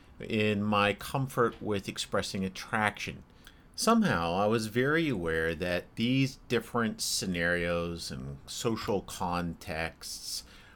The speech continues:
represented very different levels of risk to me. Going on stage, particularly with friends, doing something that I'd done hundreds of times before,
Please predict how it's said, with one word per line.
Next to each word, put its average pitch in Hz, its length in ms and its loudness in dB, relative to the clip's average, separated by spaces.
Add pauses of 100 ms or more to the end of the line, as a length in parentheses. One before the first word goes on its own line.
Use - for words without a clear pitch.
represented 143 600 2
very 127 260 2
different 135 300 0
levels 113 320 0
of 98 180 -6
risk 120 440 -4
to 90 100 -6
me. 64 260 -8 (400)
Going 90 240 0
on 90 180 0
stage, 185 760 2 (180)
particularly 82 520 -4
with 78 240 -4
friends, 135 640 4
doing 101 300 2
something 95 400 -2
that 87 140 -2
I'd 78 240 -2
done 85 460 0 (300)
hundreds 127 520 0
of 92 120 -8
times 80 320 -4
before, 147 520 0